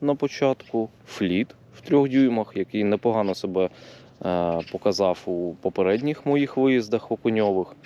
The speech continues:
От, на нього клює як окунь, так і судачок, і щучка, ну, будь-що на нього клює.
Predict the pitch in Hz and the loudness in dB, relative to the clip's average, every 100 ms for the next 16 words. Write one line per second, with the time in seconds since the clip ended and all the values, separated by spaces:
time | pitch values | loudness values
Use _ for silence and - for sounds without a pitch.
0 | - - - - - 104 90 98 107 131 | -20 -16 -16 -16 -2 2 2 2 2 2
1 | 107 104 101 92 98 - 202 135 110 95 | 0 0 4 4 4 4 2 2 -2 -4
2 | - 92 85 - 95 - 180 - 98 - | -4 -4 -4 -4 -4 0 0 0 -4 -2
3 | 156 - 107 92 87 85 82 80 - 95 | -4 -2 0 2 2 0 -4 -8 -8 -4
4 | 101 - - 104 87 87 90 101 131 175 | -2 -2 0 -2 -2 -2 -4 -2 0 2
5 | 226 | 0